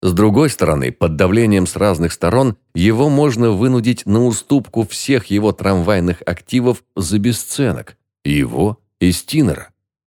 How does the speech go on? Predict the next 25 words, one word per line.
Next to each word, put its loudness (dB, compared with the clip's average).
Если 2
Малинауэр 2
получит 0
эти -4
ценные -2
бумаги, 0
его 2
не 4
будет 2
особенно 2
беспокоить 2
исход 0
осенних -2
выборов, -2
хотя 0
он, 2
как -4
и 0
Оуэн, 2
полагал, 0
что -2
они 2
не 4
будут -2
проиграны. -4